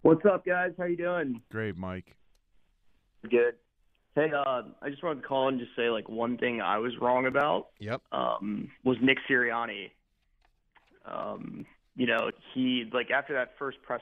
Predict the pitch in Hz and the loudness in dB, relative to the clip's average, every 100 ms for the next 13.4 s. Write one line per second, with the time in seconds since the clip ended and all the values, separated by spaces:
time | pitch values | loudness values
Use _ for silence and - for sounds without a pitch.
0 | - 113 113 123 110 - 120 - 120 117 | -6 -6 -4 -6 -6 -8 -6 0 0 2
1 | 131 117 117 117 113 - - - - 120 | 0 2 2 2 2 2 -2 -6 0 2
2 | 113 - 120 110 - 143 131 156 123 113 | 2 0 -2 -2 0 2 2 2 0 2
3 | - 113 107 - - - _ - - - | 2 2 2 -2 -12 -18 _ -20 -20 -8
4 | 143 135 135 127 - 160 - - 202 151 | 0 2 4 2 0 0 0 -2 0 0
5 | - 135 143 135 120 117 - - - - | -2 0 0 0 0 -2 -6 -16 -20 -20
6 | - 131 151 143 139 - 139 135 - 113 | -2 0 0 0 -4 -2 -2 -2 -2 -4
7 | 117 123 - - _ _ _ _ _ _ | -2 -2 -2 -12 _ _ _ _ _ _
8 | 185 226 220 - 247 233 240 233 220 226 | 4 6 6 6 4 4 4 4 2 -2
9 | 233 - 302 330 294 247 240 196 240 226 | -4 -2 -2 -2 0 2 4 6 6 6
10 | 190 214 202 196 - 190 180 - 170 220 | 6 4 4 2 2 0 0 -4 2 4
11 | 185 175 170 165 165 - - - - 262 | 6 4 4 2 2 -2 -8 -8 0 2
12 | 311 - - 170 170 170 151 147 127 127 | 2 -2 -4 -2 0 2 2 2 0 -2
13 | 107 95 - - | -4 -6 -16 -20